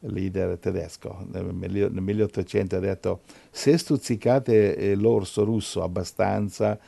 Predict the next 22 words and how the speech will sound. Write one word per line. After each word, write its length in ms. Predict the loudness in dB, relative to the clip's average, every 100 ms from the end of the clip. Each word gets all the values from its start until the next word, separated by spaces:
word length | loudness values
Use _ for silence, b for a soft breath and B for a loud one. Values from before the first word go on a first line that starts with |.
| b b
e 140 | -8
continuate 480 | -2 -2 0 -2 -2
a 40 | -4
stuzzicarlo, 760 | -4 -6 -6 -2 -2 -2 -6 b b b
riuscirete 960 | 2 6 4 4 4 6 6 6 4
a 80 | 4
f-, 140 | 0 -8
prima 220 | -2 0
o 40 | 0
poi 340 | 4 4 4
a, 140 | 4 2 2 -2 -12 b b
a 100 | -6
farlo 280 | 0 2 2
uscire 360 | -2 -2 -2
dalla 220 | 0 -4 -4
tana. 420 | -8 -12 -14 -18 _ _ _ _ b b b b
Però 520 | 2 4 6 4 2 -4 _ _ _ _ _ _ _ _ _ _ _ _ _ _ _ _ _ -2
è 440 | 0 2 0 -2
quasi 280 | -2 -2 -2
impossibile 640 | -4 -4 -4 -4 -2 -4
farlo 240 | -4 -6 -6
rientrare." 640 | -8 -12 -14 -16 -18 -20